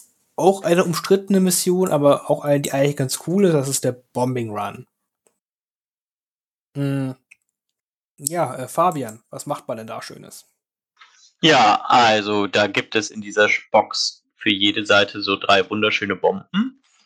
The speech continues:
Speaker 2: Ähm, und die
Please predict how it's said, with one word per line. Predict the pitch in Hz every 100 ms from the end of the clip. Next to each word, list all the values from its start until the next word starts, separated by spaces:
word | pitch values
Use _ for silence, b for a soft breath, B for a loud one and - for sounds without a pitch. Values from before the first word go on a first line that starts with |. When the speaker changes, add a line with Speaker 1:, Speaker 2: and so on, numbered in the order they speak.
| B B B B B -
Speaker 2:
Ähm, | 110 104 101 101 95 -
und | 104 101 98 92 - - - -
die | 101 98 98 98 95 87